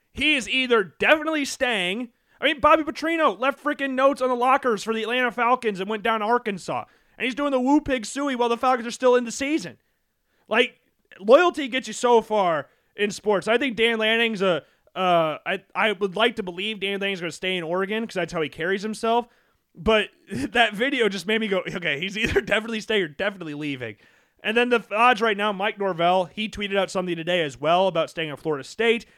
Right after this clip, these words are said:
He's the favorite, or was the favorite. This is at noon today.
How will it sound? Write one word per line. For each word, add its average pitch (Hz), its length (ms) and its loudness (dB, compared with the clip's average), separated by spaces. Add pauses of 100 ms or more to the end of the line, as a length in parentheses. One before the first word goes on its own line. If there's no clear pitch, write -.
(100)
He's 247 300 -4
the 196 100 -4
favorite, 202 560 0
or 185 60 -6
was 220 240 0
the 165 80 -14
favorite. 160 340 -4
This 196 120 -4
is - 60 -6
at 151 160 -2
noon 180 340 -4
today. 147 540 -6